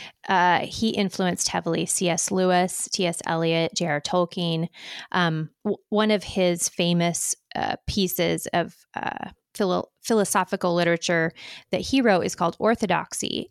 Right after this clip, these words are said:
And Ryan Reeves, uh, who's a Cambridge professor, said, "Orthodoxy is the philosophy behind the fiction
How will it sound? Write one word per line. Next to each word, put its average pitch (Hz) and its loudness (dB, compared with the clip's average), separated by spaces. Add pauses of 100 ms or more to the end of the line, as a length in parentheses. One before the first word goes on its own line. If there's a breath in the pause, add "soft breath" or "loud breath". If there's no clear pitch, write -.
And 180 0 (320 loud breath)
Ryan 202 2
Reeves, 180 0
uh, 185 0
who's 180 -2
a 180 0
Cambridge 180 -4
professor, 175 -2
said, 165 -2 (160)
"Orthodoxy 190 -2 (340 loud breath)
is 240 0
the 247 0
philosophy 175 -2
behind 180 -2
the 190 0
fiction 156 -4